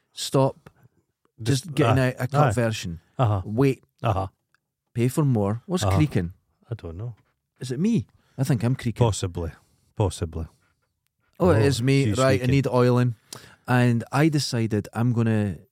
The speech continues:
Speaker 1: um, save up and
Speaker 2: Uh-huh.
Speaker 1: get the right thing.
Speaker 2: Yeah.
Speaker 1: And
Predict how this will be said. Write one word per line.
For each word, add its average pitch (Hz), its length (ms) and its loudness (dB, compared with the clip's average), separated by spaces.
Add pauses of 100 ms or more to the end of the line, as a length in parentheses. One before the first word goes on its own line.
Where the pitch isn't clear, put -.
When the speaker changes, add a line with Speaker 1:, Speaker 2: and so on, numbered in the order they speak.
(220)
Speaker 1:
um, 95 500 -10 (760)
save 139 420 0
up - 240 -4 (160)
and 113 120 0
Speaker 2:
Uh-huh. 95 80 2
Speaker 1:
get 95 80 -2
the 110 120 -2
right 104 300 -4
thing. 95 320 -8
Speaker 2:
Yeah. 82 440 -16 (800)
Speaker 1:
And 117 400 0